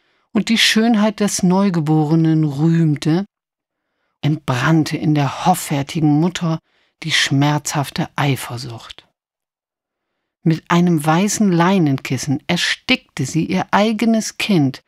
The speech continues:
und beschuldigte die Amme des Mordes. Vier weitere Töchter fanden so ein frühes und grausames Ende.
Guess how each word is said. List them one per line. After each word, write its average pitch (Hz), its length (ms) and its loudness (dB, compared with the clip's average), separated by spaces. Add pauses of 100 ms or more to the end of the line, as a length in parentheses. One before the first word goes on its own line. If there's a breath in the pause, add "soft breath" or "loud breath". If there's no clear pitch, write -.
(340)
und 196 180 -2
beschuldigte 165 720 0
die 185 240 -2
Amme 151 260 2
des 131 260 -6
Mordes. 127 680 -2 (2000)
Vier 208 500 0
weitere 156 420 0
Töchter 160 420 -2
fanden 175 460 0
so 147 400 0
ein 160 220 0
frühes 170 600 -2
und 185 220 0
grausames 131 800 -2
Ende. 123 540 -2